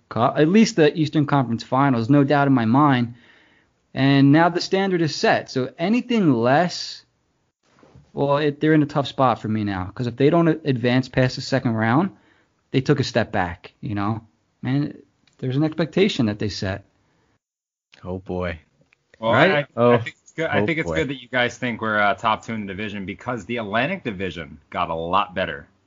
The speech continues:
Speaker 3: A lot of those bottom feeding teams are now gonna be in contention for those three or four spots,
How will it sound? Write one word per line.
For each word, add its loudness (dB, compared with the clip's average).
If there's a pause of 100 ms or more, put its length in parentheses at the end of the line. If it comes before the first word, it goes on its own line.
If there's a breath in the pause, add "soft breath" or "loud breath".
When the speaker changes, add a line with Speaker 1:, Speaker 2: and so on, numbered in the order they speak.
(120)
Speaker 3:
A -8
lot 2
of -6
those -6
bottom 0
feeding -8
teams -10
are -12
now -4
gonna -10
be -10
in -14
contention -14
for -16
those -12
three -10
or -10
four -8
spots, -2